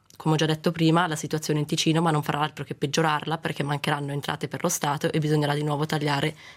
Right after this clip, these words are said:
importanti prestazioni che vanno a beneficio della popolazione.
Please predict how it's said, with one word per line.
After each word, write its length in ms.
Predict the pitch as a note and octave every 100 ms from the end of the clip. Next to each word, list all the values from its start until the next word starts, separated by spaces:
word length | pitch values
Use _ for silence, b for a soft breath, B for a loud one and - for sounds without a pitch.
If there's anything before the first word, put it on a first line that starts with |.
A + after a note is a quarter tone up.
| B
importanti 580 | E3+ D#3+ E3 D#3+ D3+ D#3
prestazioni 680 | D3 - F3+ - D#3+ D#3
che 100 | D#3+
vanno 200 | D3+ D3
a 20 | C#3+
beneficio 440 | D3+ D3+ C#3+ -
della 100 | D3
popolazione. 680 | C#3+ - C#3 - C#3 C#3+